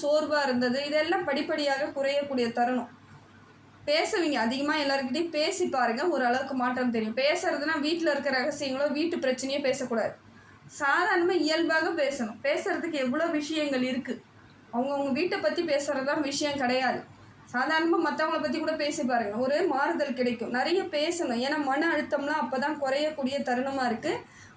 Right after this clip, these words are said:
பிரச்சனைகள் கொஞ்சம் ஜாஸ்தியா தாங்க இது நாள் வரைக்கும் இருந்துகிட்டு இருக்கு. அதுவும் இந்த உறவுகளால படாத பாடுபட்டவங்க துலாம் ராசியா தான் இருக்கும் இப்போதைக்கு.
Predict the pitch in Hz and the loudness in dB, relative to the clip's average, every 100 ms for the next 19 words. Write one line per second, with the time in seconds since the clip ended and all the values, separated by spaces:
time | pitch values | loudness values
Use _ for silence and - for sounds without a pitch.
0 | - 330 339 403 359 339 330 285 262 254 | -4 -2 0 2 2 2 0 0 0 2
1 | 277 294 294 262 269 269 247 262 262 254 | 0 0 0 0 0 0 0 2 2 2
2 | 254 285 254 262 277 247 233 220 226 226 | 0 -2 -2 -2 0 0 -2 -2 -2 -4
3 | - - - - - 240 269 370 311 240 | -10 -20 -20 -20 -4 -2 2 2 2 2
4 | 262 311 359 349 320 311 349 330 277 285 | 2 2 2 2 4 4 2 2 2 2
5 | 302 320 294 302 269 277 285 311 262 277 | 2 2 0 0 -2 0 -2 0 0 2
6 | 294 254 240 247 247 262 240 226 220 240 | 2 2 0 0 2 0 0 -2 -2 -2
7 | 233 226 - | -2 -4 -8